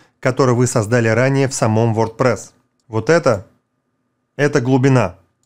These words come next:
Что за глубина, сейчас посмотрим. Давайте вот цвет. Я возьму желтый. Цвет самой иконки. Бэкграунд — это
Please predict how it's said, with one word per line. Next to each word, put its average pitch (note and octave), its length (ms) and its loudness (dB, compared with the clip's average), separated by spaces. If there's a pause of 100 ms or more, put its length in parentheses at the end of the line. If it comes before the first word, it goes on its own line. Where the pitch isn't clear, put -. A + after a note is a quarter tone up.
Что C3+ 240 -2
за B2+ 100 0
глубина, C3+ 380 2
сейчас B2 180 -2
посмотрим. G#2+ 480 -2
Давайте B2 380 0
вот F2+ 160 -8 (120)
цвет. F3 420 -2 (2250)
Я G#2+ 240 -2
возьму G#2 360 0
желтый. D#3 500 -2 (640)
Цвет C3+ 260 -2
самой A2 300 0
иконки. E3 480 0 (2250)
Бэкграунд — C3 640 0
это B2+ 540 0